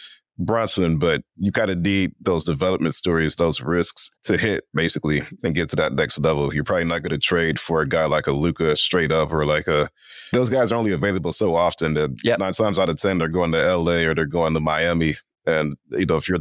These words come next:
Speaker 1: the Pistons, your pathways to getting those guys is just giving up a lot of picks, which, until they convey this one,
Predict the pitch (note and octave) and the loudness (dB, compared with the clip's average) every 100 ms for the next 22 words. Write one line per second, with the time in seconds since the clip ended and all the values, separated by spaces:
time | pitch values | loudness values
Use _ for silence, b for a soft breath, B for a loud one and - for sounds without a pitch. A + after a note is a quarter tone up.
0 | - F2+ - G2+ - E2 D#2+ - F2 E2 | -4 -4 0 0 0 0 0 0 0 0
1 | E2+ D#2 D2+ F2 E2 D#2 D2+ D2+ D2+ D#2 | -2 -2 -2 0 0 0 2 2 0 0
2 | D#2+ - D#2+ D#2 D2+ C#2+ D2 - G2 E2 | -4 -2 -2 -2 -2 0 0 0 -2 -2
3 | - - D2+ - - B B B B - | -4 -2 -2 -2 -6 B B B B -4
4 | G2 F2+ F#2 E2 F2 D#2+ G#2 G#2+ F#2+ E2 | -2 0 0 0 0 0 0 0 0 0